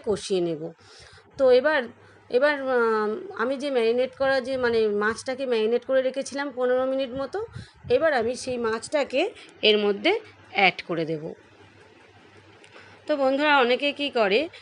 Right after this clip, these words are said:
মাছটাকে ভেজে নেয় হালকা করে, হালকা করে ভেজে নিয়ে তারপরে রান্নাটা করে। আমি কিন্তু মাছটাকে কাঁচাই রেখেছি, কারণ হচ্ছে এই মাছগুলো যদি আমি ভাজতে যাই, তাহলে কিন্তু এটা ভেঙে যাওয়ার ভয় থাকে।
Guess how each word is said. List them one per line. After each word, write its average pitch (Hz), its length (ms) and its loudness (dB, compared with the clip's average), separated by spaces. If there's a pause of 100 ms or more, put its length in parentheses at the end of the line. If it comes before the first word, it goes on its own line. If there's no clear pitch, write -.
(140)
মাছটাকে 262 520 2
ভেজে 226 420 2
নেয় 180 200 4
হালকা 170 360 0
করে, 170 280 -8 (260)
হালকা 240 300 2
করে 269 220 2
ভেজে 240 340 2
নিয়ে 294 220 2
তারপরে 220 420 2
রান্নাটা 196 400 2
করে। 180 220 0
আমি 208 180 0
কিন্তু 262 260 -8
মাছটাকে 233 460 -2
কাঁচাই 233 380 0
রেখেছি, 180 420 -2
কারণ 233 340 0
হচ্ছে 254 460 -4 (360)
এই 262 180 4
মাছগুলো 240 480 0
যদি 233 200 -2
আমি 240 140 0
ভাজতে 214 520 2
যাই, 208 220 2
তাহলে 214 300 0
কিন্তু 226 220 -4
এটা 247 120 0
ভেঙে 214 340 2
যাওয়ার 233 300 2
ভয় 208 260 0
থাকে। 165 380 -6